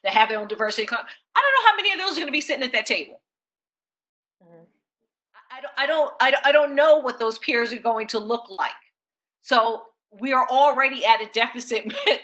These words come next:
Speaker 1: when we say a jury of our peers. Where is the representation?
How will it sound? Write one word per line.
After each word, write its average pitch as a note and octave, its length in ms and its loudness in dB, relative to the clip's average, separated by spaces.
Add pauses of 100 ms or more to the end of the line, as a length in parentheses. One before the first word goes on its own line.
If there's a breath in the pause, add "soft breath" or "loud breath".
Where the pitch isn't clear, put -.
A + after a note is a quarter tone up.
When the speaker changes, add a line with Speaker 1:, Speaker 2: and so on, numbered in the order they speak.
(220)
Speaker 1:
when A#3 260 -4
we A3+ 120 -10
say G#3+ 500 -2
a G#3 80 -4
jury G#3+ 460 -6
of G3 140 -2
our F3+ 160 -2 (120)
peers. - 540 -20 (1400)
Where A#3 260 -20
is A3+ 140 -20
the G#3+ 80 -16
representation? G3+ 800 -8